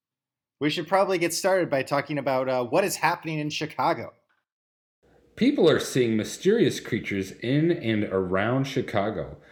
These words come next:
Speaker 2: Not friendly creatures, but horrifying creatures.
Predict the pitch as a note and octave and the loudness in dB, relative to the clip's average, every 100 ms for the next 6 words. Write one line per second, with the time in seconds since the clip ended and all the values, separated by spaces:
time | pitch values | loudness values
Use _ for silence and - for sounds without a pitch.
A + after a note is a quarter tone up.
0 | - - - A2 D#3+ G#3 - - C#3 A3 | -20 -10 -2 2 2 0 -6 2 4 4
1 | B2 F2 - E2 - E2 D#2 D#2 - _ | 2 0 -2 -4 -4 -6 -6 -8 -18 _
2 | _ - G#2 D3 D3+ - - D3 G#3+ C3+ | _ -6 2 2 2 -4 2 6 8 8
3 | - A2+ G2+ G2+ G2 B2 G2+ - F#2+ D#2 | 6 4 4 2 0 0 0 0 -4 -4
4 | - | -10